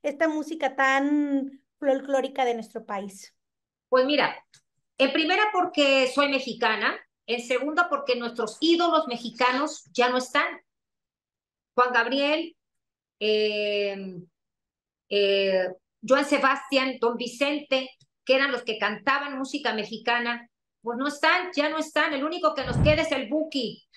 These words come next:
Speaker 2: <laughs> Él es el único que nos queda. Y, y obviamente creo que las pocas mexicanas que han ido a hacer gira en Estados Unidos,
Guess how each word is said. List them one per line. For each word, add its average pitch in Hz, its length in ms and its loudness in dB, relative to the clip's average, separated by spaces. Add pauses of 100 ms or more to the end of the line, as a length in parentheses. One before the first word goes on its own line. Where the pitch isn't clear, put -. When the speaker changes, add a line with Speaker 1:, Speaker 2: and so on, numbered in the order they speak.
(120)
Speaker 2:
<laughs> 330 640 0 (180)
Él 302 160 6
es 320 160 2
el 302 160 0
único 330 400 -2
que 254 120 -4
nos 226 200 -8
queda. 220 500 -2 (540)
Y, 262 640 -2 (540)
y 285 120 4
obviamente 339 880 0 (200)
creo 302 300 4
que 339 100 4
las 294 180 2 (200)
pocas 294 320 2
mexicanas 277 720 -4
que 254 120 2
han 269 180 2
ido 247 540 0
a 190 60 -6
hacer 247 220 -4
gira 247 280 -2
en 214 80 -4
Estados 233 460 -4
Unidos, 208 720 -10